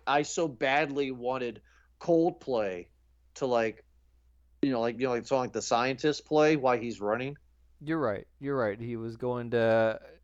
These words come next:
Speaker 2: uh,
Speaker 1: 'Cause she's
Speaker 2: his
Speaker 1: pregnant too. That's right. That was the big conflict, 'cause his wife is pregnant too.
Speaker 2: Yes, you're right. Because his wife and Mike's
Speaker 1: Mike's wife.
Speaker 2: girlfriend
Speaker 1: Girlfriend.
Speaker 2: were bonding, yes.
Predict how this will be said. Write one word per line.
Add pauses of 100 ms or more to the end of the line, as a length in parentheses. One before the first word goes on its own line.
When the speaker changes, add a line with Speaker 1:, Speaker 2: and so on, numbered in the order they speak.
(180)
Speaker 2:
uh, (120)
Speaker 1:
'Cause
she's
Speaker 2:
his
Speaker 1:
pregnant
too.
That's
right.
That
was
the
big
conflict,
'cause
his
wife
is
pregnant
too. (460)
Speaker 2:
Yes,
you're
right. (120)
Because
his
wife
and (1000)
Mike's
Speaker 1:
Mike's
wife.
Speaker 2:
girlfriend
Speaker 1:
Girlfriend. (420)
Speaker 2:
were
bonding,
yes.